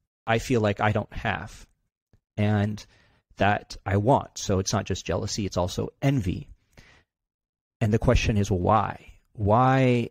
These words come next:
is there this experience, this tension,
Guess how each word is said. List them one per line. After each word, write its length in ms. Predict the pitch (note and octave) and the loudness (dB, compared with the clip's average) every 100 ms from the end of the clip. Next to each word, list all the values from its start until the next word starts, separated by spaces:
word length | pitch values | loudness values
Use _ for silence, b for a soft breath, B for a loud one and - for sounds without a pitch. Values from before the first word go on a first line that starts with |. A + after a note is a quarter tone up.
| - _ | -10 _
is 480 | A#2+ A2+ G#2+ G2+ - - | 0 2 2 -4 -8 -4
there 340 | G#2+ A2 G#2 | 2 4 4
this 380 | G2 F#2+ - - _ _ - | 2 -2 -4 -8 _ _ -6
experience, 920 | - - B2+ B2+ G#2 E2+ - - - | -4 0 4 4 4 0 -6 -12 -6
this 220 | G2 F2+ | -6 -2
tension, 640 | - C3+ C#3 - F#2+ F2+ | 0 2 0 -2 -4 -6